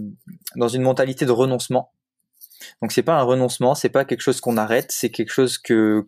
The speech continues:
qu'on commence au contraire, euh, quelque chose qu'on va découvrir. Donc il faut se dire qu'on fait ça, c'est, euh, peut-être un mal pour un bien.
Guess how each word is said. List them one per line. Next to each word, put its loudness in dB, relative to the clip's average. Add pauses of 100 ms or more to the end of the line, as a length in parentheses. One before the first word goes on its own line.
qu'on -4
commence -2
au 4
contraire, -6 (640)
euh, 2
quelque 0
chose -4
qu'on -2
va 2
découvrir. 0 (560)
Donc -8
il -2
faut 2
se -2
dire 0
qu'on 0
fait -2
ça, 2
c'est, 0
euh, 0 (1800)
peut-être 0
un 0
mal 0
pour -4
un 2
bien. 0